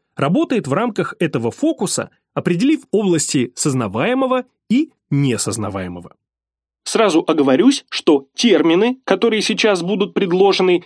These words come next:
имеют техническую функцию классификатора. Не следует смешивать их с различными интерпретациями этих понятий в тех или иных психологических теориях.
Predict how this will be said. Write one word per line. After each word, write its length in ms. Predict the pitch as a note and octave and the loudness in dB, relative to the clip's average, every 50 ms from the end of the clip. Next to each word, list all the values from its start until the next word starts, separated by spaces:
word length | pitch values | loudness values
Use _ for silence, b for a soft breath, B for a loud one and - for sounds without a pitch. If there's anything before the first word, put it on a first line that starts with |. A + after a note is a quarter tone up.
| B B - | B B -4
имеют 440 | G3 G#3 B3 D4 D4+ D4 C4 - - _ _ - | 0 4 6 6 6 6 4 0 -4 _ _ -6
техническую 1000 | - A#3+ F#3+ - - D3 C#3+ D3 F3 G#3+ - - B3 - - - B3+ B3 A#3 F3 | -2 -2 -2 -2 0 0 0 2 0 0 0 0 0 0 0 2 2 4 2 2
функцию 720 | - - D3+ D#3 E3+ F3+ F3 - - - G3+ G3 F#3+ F#3 | 0 2 2 2 2 2 -2 -6 -6 -2 0 2 2 2
классификатора. 1000 | - - C#3+ C3 B2+ - C3+ C3 D#3+ D3+ - - - G2+ - - - - - - _ _ _ _ _ _ _ _ - | 2 2 2 2 2 0 -2 0 0 0 2 2 0 0 0 -4 -8 -10 -10 -16 _ _ _ _ _ _ _ _ -4
Не 120 | F3 G#3 G#3 | -2 -2 0
следует 400 | - - F4 E4 A#3+ G3+ F3+ - | 2 2 2 4 4 2 2 0
смешивать 560 | - F#3+ A#3+ C4+ - - E3 C3+ B2+ C3 G#3 | 0 2 2 2 2 2 0 0 0 0 -2
их 180 | A3+ - - _ - | -4 -4 -6 _ -10
с 120 | - - | -2 0
различными 680 | E3 D3 C3 C3+ D#3 A3 A#3 - - F#3+ F3+ E3 D#3 D#3 | 0 0 2 0 0 0 0 0 0 2 2 2 2 2
интерпретациями 960 | - E3 E3 C#3 - B2+ - C3 B2 A#2+ - F#3 - - - - C#3+ C3+ B2+ A#2+ | 2 0 0 0 -2 -2 0 -2 -2 0 0 0 0 0 0 0 2 2 2 0
этих 420 | A#2+ - - C#3 B2+ - A#2+ - | 0 0 0 0 0 0 -4 -6
понятий 480 | - G#2+ A2 C#3+ G#3+ C4 C4+ B3+ G3 E3+ | -4 -2 -2 0 0 0 0 0 -2 -4
в 100 | - - | -4 -4
тех 340 | - - G#3+ A#3+ - - - | -4 -2 -2 -2 -2 -4 -4
или 180 | F#3 G#3 G3+ | -2 -2 -2
иных 600 | G3 F3+ - E3 D#3+ C#3 C3 C#3+ E3+ E3+ - - | -2 -2 0 0 2 4 4 4 4 2 0 -6
психологических 880 | - - - F#3+ - G3 E3+ C#3+ B2+ A2+ B2+ B2+ - B2 - - C#3+ - | -6 -4 -4 0 2 2 2 2 2 0 -2 -2 -2 -2 0 0 0 0
теориях. 540 | - - D#3+ D3+ C#3 A#2+ G#2 G2 F#2 - - | 2 2 4 6 6 4 2 0 -6 -10 -16